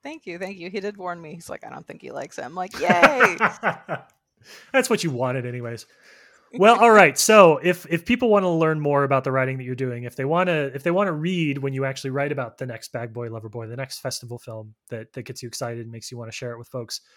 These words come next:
Speaker 2: what are some good places on social media, websites, things of that nature they can follow you on?
Speaker 1: Sure. Um, as mentioned, I am on Rotten Tomatoes. So if you look up Bag Boy Lover Boy, I'm one of three reviews, and you can find me there <laughs> very easily.
Speaker 2: Mm-hmm.
Speaker 1: Um, I do tweet out links to all of my Twitter stuff and,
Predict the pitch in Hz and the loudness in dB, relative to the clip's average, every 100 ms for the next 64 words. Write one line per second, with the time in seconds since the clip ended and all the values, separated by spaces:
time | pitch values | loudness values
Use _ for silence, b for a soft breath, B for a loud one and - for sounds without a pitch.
0 | b b 185 233 208 190 170 165 156 147 | b b -4 -2 -4 -4 -2 -4 -2 -6
1 | 139 139 135 131 131 131 131 131 123 127 | -4 -8 -6 -8 -6 -4 -4 -4 -4 -6
2 | 131 131 123 - 131 123 117 113 117 - | -6 -10 -10 -14 -14 -12 -14 -14 -16 -14
3 | 117 117 113 123 139 101 101 _ _ _ | -16 -16 -12 -12 -12 -14 -20 _ _ _
4 | _ _ _ _ _ - 349 - - 180 | _ _ _ _ _ -10 -8 -6 -6 -6
5 | 180 - 180 170 175 - 214 233 - 165 | -6 -8 -8 -8 -10 -10 -12 -12 -10 -10
6 | 175 180 - 160 156 156 156 143 170 156 | -10 -14 -10 -8 -6 -6 -4 -6 -6 -12
7 | 190 269 - 151 165 196 175 - 311 - | -10 -10 -12 -12 -16 -10 -8 -6 -6 -8
8 | 202 165 196 170 151 156 185 - 143 120 | -8 -8 -6 -6 -6 -6 -10 -12 -10 -8
9 | 170 170 165 _ - 202 196 185 180 196 | -10 -12 -14 _ -16 -12 -12 -12 -14 -12
10 | 170 151 - 151 165 165 147 151 - 147 | -12 -12 -16 -20 -16 -12 -12 -12 -12 -6
11 | 214 214 262 - 277 - 392 - - - | -4 -4 -6 -8 -8 -4 -6 -6 -10 -10
12 | - 135 127 147 440 - 202 202 190 180 | -12 -10 -10 -8 -10 -6 -2 0 -2 -6
13 | - B B 196 220 247 269 - 247 254 | -18 B B 0 0 -2 -8 -10 -4 -4
14 | 226 214 233 - 196 185 196 202 185 - | -2 -6 -8 -8 -4 -2 -4 -6 -10 -10
15 | 208 220 - - - 180 180 156 | -10 -10 -6 -6 -6 -10 -14 -16